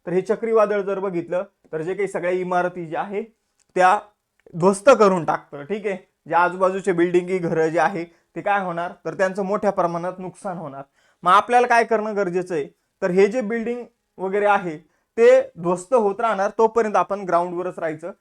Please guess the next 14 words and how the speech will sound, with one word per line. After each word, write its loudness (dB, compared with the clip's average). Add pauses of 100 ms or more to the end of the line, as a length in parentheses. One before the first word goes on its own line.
(180)
ठीक -6
आहे, -4 (340)
स्वतःची -6
मान -6
खाली -6
घालून -6 (300)
झोपून 4
राहायचं. 4
ठीक -6
आहे, 0
तोपर्यंत -2 (460)
आपण 2
जर 2
बघितलं 0